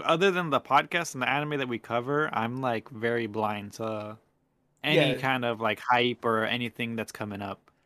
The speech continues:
Speaker 2: Like, you have a lot of
Speaker 1: Which, which I
Speaker 2: blinders.
Speaker 1: really like. <laughs>
Speaker 2: Yeah, like, you have a lot of blinders when it comes to, like, the larger, like, anime scene, I
Speaker 1: World,
Speaker 2: guess.
Speaker 1: yeah. Mm-hmm.
Speaker 2: And, like, me, even though, like,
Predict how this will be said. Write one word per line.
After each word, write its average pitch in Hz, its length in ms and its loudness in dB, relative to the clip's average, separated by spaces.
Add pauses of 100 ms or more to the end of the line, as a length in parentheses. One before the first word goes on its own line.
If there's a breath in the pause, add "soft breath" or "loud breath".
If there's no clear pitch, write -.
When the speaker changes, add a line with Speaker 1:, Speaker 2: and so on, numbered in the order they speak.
Speaker 2:
Like, 135 120 -10
you 196 120 -4
have 202 80 2
a 175 80 2
lot 147 240 2
of 147 80 -2
Speaker 1:
Which, 202 120 8
which - 60 -2
I 139 120 -6
Speaker 2:
blinders. 135 360 6
Speaker 1:
really 131 240 6
like. 104 480 0
<laughs> - 160 -4
Speaker 2:
Yeah, 226 380 6
like, 139 120 -2
you 202 80 0
have 185 80 0
a 180 40 4
lot 170 100 4
of 151 80 -4
blinders 143 320 -2
when 139 100 -8
it 131 80 -12
comes 135 300 -12
to, 135 380 -12 (560)
like, 139 160 -12 (140)
the 147 140 -4
larger, 143 760 -2 (280)
like, 147 260 -8
anime 165 680 -8 (160)
scene, 180 440 -10
I 131 120 -8
Speaker 1:
World, 113 300 0
Speaker 2:
guess. 117 100 -6
Speaker 1:
yeah. 110 300 0 (300)
Mm-hmm. 127 380 -8
Speaker 2:
And, 156 160 -6
like, 143 320 -8
me, 170 720 -6 (160)
even 175 320 -4
though, 165 180 4
like, 147 360 0